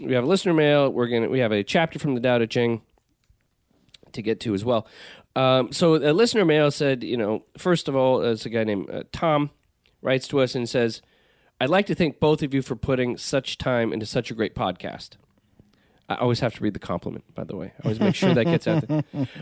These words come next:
"I'm thirty-four and have been a longtime social media user with Facebook, Instagram, et cetera. And today I deactivated my social media accounts for a much-needed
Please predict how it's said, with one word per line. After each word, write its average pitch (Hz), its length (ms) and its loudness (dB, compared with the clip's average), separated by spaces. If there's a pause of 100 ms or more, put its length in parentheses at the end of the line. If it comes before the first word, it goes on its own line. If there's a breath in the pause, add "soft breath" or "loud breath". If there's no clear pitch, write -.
"I'm 170 140 0
thirty-four 254 560 4
and 233 80 6
have 208 80 2
been 180 100 6
a 147 60 6
longtime 185 560 4
social 175 380 2
media 165 280 4
user 135 420 6
with 131 240 2
Facebook, 147 580 4
Instagram, 127 640 0
et 110 100 -4
cetera. 123 360 -2 (600 loud breath)
And 175 120 0
today 269 340 2
I 294 120 4
deactivated 202 760 2
my 170 120 0
social 175 380 0
media 180 280 2
accounts 135 380 0
for 139 180 0
a 127 40 2
much-needed 180 720 -2